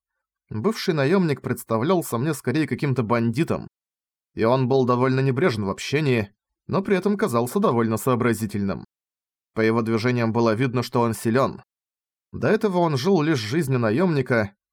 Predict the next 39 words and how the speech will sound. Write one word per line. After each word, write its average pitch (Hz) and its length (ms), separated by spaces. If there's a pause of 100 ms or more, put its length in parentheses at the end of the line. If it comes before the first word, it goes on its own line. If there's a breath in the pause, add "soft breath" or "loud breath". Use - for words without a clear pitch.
так - 120
что - 160
была 160 260
определённая 135 680
предвзятость 117 640
в - 20
познаниях, 117 640 (540)
ну 170 200
и, 190 100
конечно 156 420
же, 131 140
сыграла 123 480
роль 143 200
отсутствия 117 540
опыта 131 380
как 120 200
у 127 40
авантюриста. 117 800 (720)
Он 117 220
был 117 180
даже 120 200
слишком 123 460
компетентен, 113 800 (400)
не 127 180
стал 175 240
устраивать 110 480
шум, 139 420 (340)
а 110 100
просто 190 300
взялся 147 400
караулить 117 500
один. 113 400 (460)
Разговор 113 500
с - 80
ним 127 140
шёл 139 260
легко 120 320
и 110 40
непринуждённо, 107 840